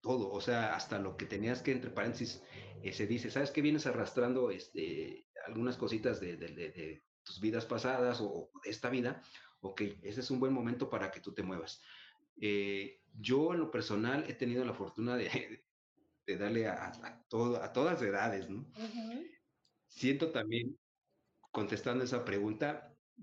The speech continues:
Speaker 1: creo que no hay, yo te sugi-, yo sugiero esa, esa edad más o menos por, por cómo lo viví yo.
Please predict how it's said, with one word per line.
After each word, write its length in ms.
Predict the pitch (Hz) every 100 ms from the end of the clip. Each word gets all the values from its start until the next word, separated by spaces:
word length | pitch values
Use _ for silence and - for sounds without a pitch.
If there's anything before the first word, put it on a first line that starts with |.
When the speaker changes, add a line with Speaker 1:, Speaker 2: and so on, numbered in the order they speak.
| -
Speaker 1:
creo 240 | 143 151
que 100 | 151
no 280 | 123 120 123
hay, 520 | 127 127 120 113 - - _ _ _
yo 140 | 131 147
te 100 | 151
sugi-, 280 | 127 113 120
yo 160 | 151
sugiero 360 | 160 151 147 147
esa, 240 | 143 143
esa 160 | 123 131
edad 220 | 123 131
más 220 | 143 131 -
o 40 |
menos 200 | 117 123
por, 280 | - 107 - -
por 260 | 98 - _ - _ _
cómo 240 | - 123 147
lo 120 | 131
viví 300 | 110 113 120
yo. 300 | 120 113 -